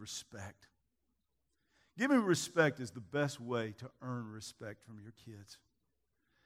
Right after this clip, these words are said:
Giving respect doesn't mean being a weak parent. I'm not, giving respect doesn't mean giving in. As a matter of fact, it's quite the opposite. It's having the strength to restrain yourself from treating your children unfairly.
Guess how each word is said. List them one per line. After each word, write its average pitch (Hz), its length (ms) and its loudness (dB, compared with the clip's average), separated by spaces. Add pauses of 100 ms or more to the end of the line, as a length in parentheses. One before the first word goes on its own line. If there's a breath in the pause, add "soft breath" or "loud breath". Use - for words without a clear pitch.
(580)
Giving 226 260 2
respect 170 560 4
doesn't 160 320 2
mean 151 220 4
being 139 300 2
a 131 60 2
weak 135 400 0
parent. 123 280 0
I'm 117 120 -4
not, 151 240 2 (600)
giving 175 240 -2
respect 151 380 0
doesn't 147 200 -2
mean 135 220 2
giving 127 380 0
in. 113 240 -6 (480 soft breath)
As 139 80 -6
a - 20 -8
matter 175 100 4
of 170 60 2
fact, 160 120 -2
it's 131 80 -8
quite 156 320 4
the 131 120 2
opposite. 123 520 2 (360 soft breath)
It's 165 180 4
having 196 400 8
the 151 100 0
strength 185 600 2 (220 soft breath)
to 165 100 2
restrain 202 760 4
yourself 131 680 4 (280 soft breath)
from 143 240 -4
treating 196 520 0
your 147 140 0
children 151 580 0
unfairly. 139 720 -2